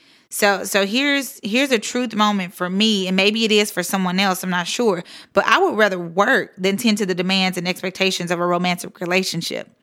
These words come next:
You know, I would rather read a book or watch Marvel or D C Comics by myself than watch them with a significant other.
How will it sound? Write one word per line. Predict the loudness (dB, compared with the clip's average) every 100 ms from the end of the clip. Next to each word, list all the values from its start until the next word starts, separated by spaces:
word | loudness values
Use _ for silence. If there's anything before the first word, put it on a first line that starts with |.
| _ _ -4
You | 0
know, | 2
I | 2
would | 4
rather | 2 2
read | 0
a | 0
book | 0 2 2 0
or | 0 2 0 -2 -12 _ -2
watch | 2 2 0 -12 -8
Marvel | -4 2 4 4 2 0 0 0 0
or | -2 0
D | -2
C | -2 -6
Comics | -2 -2 0 -2
by | 0 2
myself | 0 0 0 0 0 -6 -12
than | -8 -2
watch | 0 0 0
them | -2
with | -2
a | -6
significant | -6 -2 -2 -2 -8 -6
other. | 0 2 0 -4